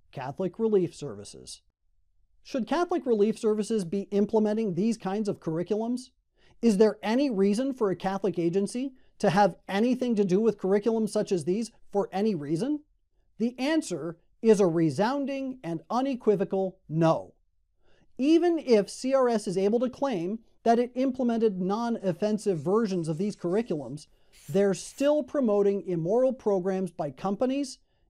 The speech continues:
intent upon perverting the youth. As I said earlier, it would be grossly immoral to purchase a Playboy magazine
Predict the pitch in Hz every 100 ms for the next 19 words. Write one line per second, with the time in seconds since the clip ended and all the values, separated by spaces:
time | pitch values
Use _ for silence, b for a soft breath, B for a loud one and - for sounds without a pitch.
0 | _ 254 262 247 233 214 156 - 185 208
1 | 208 214 214 185 180 180 185 180 180 -
2 | - _ _ _ _ _ _ _ _ -
3 | 202 202 - 254 165 156 180 214 147 123
4 | 185 b b - 247 240 196 226 185 127
5 | 208 254 254 277 254 208 190 202 233 247
6 | 170 - 214 220 220 185 208 202 170 185
7 | 180 226 226 156 110 131